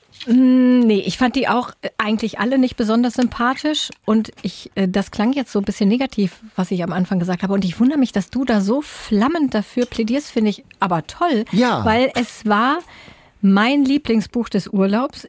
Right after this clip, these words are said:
Speaker 1: Ich <laughs> habe sehr viele schreckliche Bücher gelesen im Urlaub. Und ich finde, die kann ganz toll schreiben.
Speaker 2: Ja.
Speaker 1: Charlotte Wood. Das hat so einen tollen Flow. Und
Speaker 2: Mhm.
Speaker 1: vor allem haben
Speaker 2: Na, auch
Speaker 1: mich
Speaker 2: eine Leichtigkeit, durchaus. In
Speaker 1: auch
Speaker 2: der, in
Speaker 1: eine
Speaker 2: der,
Speaker 1: Leichtigkeit
Speaker 2: in der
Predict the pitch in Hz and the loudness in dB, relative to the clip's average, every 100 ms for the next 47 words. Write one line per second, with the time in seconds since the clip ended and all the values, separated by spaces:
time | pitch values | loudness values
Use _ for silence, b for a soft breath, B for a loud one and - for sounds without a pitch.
0 | - 190 - - - 208 214 240 - 226 | -2 -2 -2 -8 -8 -8 -2 -2 0 -2
1 | 165 - - 220 208 - 220 220 233 190 | -2 -6 -2 -2 0 -4 -4 -6 -4 -2
2 | 202 220 220 214 202 196 202 208 220 220 | -2 -2 -4 -4 -2 0 2 2 0 0
3 | 214 247 - B B B B - 233 226 | 0 -2 -4 B B B B 0 2 2
4 | - _ _ _ 196 - 240 277 226 185 | -4 _ _ _ -10 -4 0 0 0 -6
5 | - 175 160 160 151 - 180 151 - 262 | -4 -4 -4 -6 -10 -6 -4 -4 -6 -10
6 | 381 240 294 339 311 117 - 226 190 175 | -2 -2 -2 -4 -4 -6 -4 -2 0 -2
7 | - 175 220 220 - 240 - 240 370 262 | -2 -4 -4 -6 -4 -8 -4 -4 -2 -2
8 | 247 220 - 285 320 302 254 226 - - | -2 -2 -4 -4 -2 0 0 0 -6 -6
9 | 311 339 - 208 220 175 147 190 - - | -4 -2 -2 0 2 2 0 -2 -6 -4
10 | 233 349 294 240 - - 214 214 208 247 | -2 0 0 -2 -6 -4 -2 0 2 2
11 | 240 247 - 143 - 101 - 202 240 - | 4 0 -2 -6 -6 -4 0 0 0 -6
12 | 110 90 - - _ - 214 233 190 202 | -8 -10 -18 -20 _ 0 2 2 2 2
13 | 294 254 330 - 320 311 285 | 2 2 -2 -6 -6 -2 0